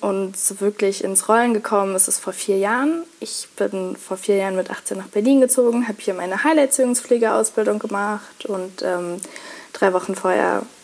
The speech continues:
bevor ich nach Berlin gezogen bin, ist mein Papa kurzfristig gestorben, ähm, zu dem ich dann vorher ein halbes Jahr keinen Kontakt mehr hatte. Das ging alles so los,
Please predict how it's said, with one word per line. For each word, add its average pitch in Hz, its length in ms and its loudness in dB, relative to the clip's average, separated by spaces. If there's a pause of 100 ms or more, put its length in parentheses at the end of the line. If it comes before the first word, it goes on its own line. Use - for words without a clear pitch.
(240)
bevor - 200 0
ich 180 120 2
nach 196 100 -4
Berlin 262 280 6
gezogen 240 360 6
bin, 233 80 4
ist 220 160 2
mein 208 140 -2
Papa 220 260 2
kurzfristig - 680 -2
gestorben, 196 760 -2
ähm, 190 200 -2
zu 185 140 0
dem 185 180 0
ich 180 120 -4
dann 180 320 -6 (220)
vorher 190 380 0
ein 190 160 -2
halbes 180 280 2
Jahr 170 300 0 (680)
keinen 196 200 2
Kontakt 208 380 0
mehr 220 160 2
hatte. 208 380 2
Das - 400 -6
ging 190 200 -8
alles 180 360 2
so 185 120 -2
los, 180 440 0